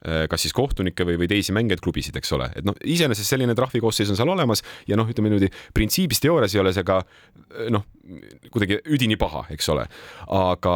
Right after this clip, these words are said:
aga küsimus on jah seda, et kuidas seda õieti siis, eh, noh, reaalselt kohaldada. Ja,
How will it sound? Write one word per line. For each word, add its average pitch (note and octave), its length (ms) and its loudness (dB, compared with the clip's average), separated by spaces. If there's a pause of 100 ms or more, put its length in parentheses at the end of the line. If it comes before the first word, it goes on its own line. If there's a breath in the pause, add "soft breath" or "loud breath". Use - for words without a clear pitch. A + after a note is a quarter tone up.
aga F2+ 120 0
küsimus C3 280 0
on A2 100 2
jah A#2 60 -2
seda, A2+ 240 0
et - 80 -14
kuidas C3 240 2
seda G2+ 160 2
õieti F#2+ 240 0
siis, F#2 280 2
eh, F2+ 360 4
noh, G#2 160 0
reaalselt A#2+ 400 0
kohaldada. D#2 500 -2 (380 loud breath)
Ja, F2+ 240 4